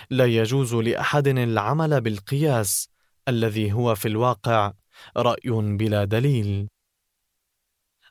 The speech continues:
وعمومًا فقد قال الكثير من العلماء الأعلام بتشيع محيي الدين،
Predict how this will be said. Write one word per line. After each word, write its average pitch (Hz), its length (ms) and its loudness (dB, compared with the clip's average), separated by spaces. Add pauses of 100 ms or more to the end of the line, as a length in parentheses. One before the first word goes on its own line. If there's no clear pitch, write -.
وعمومًا 131 840 4
فقد 120 460 -2
قال 160 240 2
الكثير 135 580 0
من 113 180 2
العلماء 107 600 0
الأعلام 113 800 0 (300)
بتشيع 123 720 2
محيي 104 480 -2
الدين، 101 580 -2